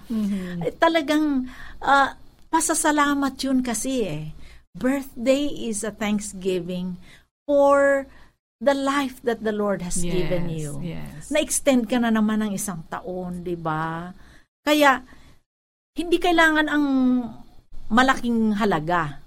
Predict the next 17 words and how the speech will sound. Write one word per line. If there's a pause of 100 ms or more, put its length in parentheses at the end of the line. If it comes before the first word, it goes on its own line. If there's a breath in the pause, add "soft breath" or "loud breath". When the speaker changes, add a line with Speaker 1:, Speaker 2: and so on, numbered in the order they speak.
(120)
Speaker 2:
para
Speaker 1:
Mm-hmm.
Speaker 2:
mag-birthday. (800 soft breath)
Ay,
nako,
malaala
ko
yung
mga
birthday
ng
aking
mga
anak
noon
eh. (480 soft breath)
Ah,